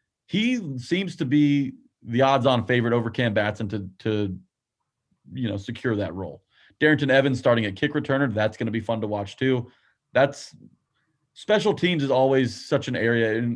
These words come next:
which sucks, but, you know, special teams is an area of concern for this Titans team, typically, especially in the return game. I mean, since Mariani's been gone, it, there really hasn't been a dynamic guy back there.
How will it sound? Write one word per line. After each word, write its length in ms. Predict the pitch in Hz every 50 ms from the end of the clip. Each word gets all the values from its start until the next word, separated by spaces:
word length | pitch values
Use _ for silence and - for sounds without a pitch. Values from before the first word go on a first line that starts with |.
| - 110
which 280 | 120 117 104 - -
sucks, 420 | - 131 110 104 101 95 - - _ _ _ _ _ _ _ _ _
but, 280 | - 110 - - _ _ _ _ _ _ _ _ _
you 60 | - 117
know, 60 | 117
special 300 | 117 - 185 165 180 170
teams 340 | - - 170 160 151 127 131
is 200 | 127 117 113 123
an 80 | 117
area 240 | 117 120 120 117 117
of 100 | 107 95
concern 360 | - 117 101 - 120 113 104
for 120 | 95 - 104
this 120 | 104 101
Titans 340 | - 107 101 95 98 95 92
team, 340 | - 107 101 101 101 95 92
typically, 440 | - - - 135 120 - 101 98 95
especially 340 | 101 98 - 165 - - 139
in 60 | 123
the 60 | 110
return 360 | 101 101 98 - 104 95 92 -
game. 260 | 64 65 64 - - _ _ _ _ _ _ _ _ -
I 20 |
mean, 100 | 117 113
since 160 | 120 170 151
Mariani's 520 | 151 160 160 160 143 139 139 143 139 123 110
been 160 | 131 127 120
gone, 460 | 113 113 107 107 107 107 104 101 98 95 _ _ _ _ _ _ _ _ _ _ _ _ -
it, 160 | - 127 127
there 180 | 127 135 131 135
really 160 | 143 151 139
hasn't 180 | 123 120 127 127
been 100 | 131 120
a 40 |
dynamic 640 | 107 95 127 123 120 117 110 117 113 113 113 107 95
guy 200 | 98 104 101 104
back 340 | 98 110 123 131 131 127 -
there. 320 | 120 113 110 107 104 101